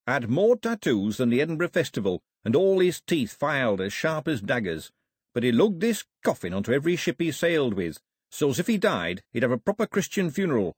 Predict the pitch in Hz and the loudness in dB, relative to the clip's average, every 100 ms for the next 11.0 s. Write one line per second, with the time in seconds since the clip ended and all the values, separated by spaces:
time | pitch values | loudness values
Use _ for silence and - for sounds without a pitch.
0 | - 113 127 175 143 - 185 - 175 165 | -4 0 2 0 -2 -2 -4 -2 0 0
1 | 160 143 175 147 113 - - 151 139 143 | -2 -2 -2 0 -2 -4 -4 -2 0 0
2 | 127 107 127 123 147 139 120 98 - - | 0 -2 -2 -4 -2 0 0 -2 -6 -14
3 | _ _ 120 143 165 147 110 98 90 - | _ _ -4 0 0 2 2 2 0 -2
4 | 107 131 110 90 76 _ _ _ _ _ | -2 -2 -2 -4 -8 _ _ _ _ _
5 | _ _ 123 254 277 113 147 - 120 127 | _ _ -8 -4 -2 -4 -6 -6 -4 -4
6 | 131 185 110 - _ _ _ _ _ 254 | -2 -2 -2 -4 _ _ _ _ _ -2
7 | 302 220 113 101 - - 127 135 131 202 | 0 0 0 -2 -2 -2 0 0 0 0
8 | 92 - _ - 202 - 156 120 117 160 | 0 -6 _ -4 -2 0 2 2 2 0
9 | 123 143 101 92 - 170 190 170 110 80 | 0 -2 -4 -6 -4 0 2 0 -2 -4
10 | - _ _ _ _ - 175 202 92 62 | -8 _ _ _ _ 0 4 4 2 -4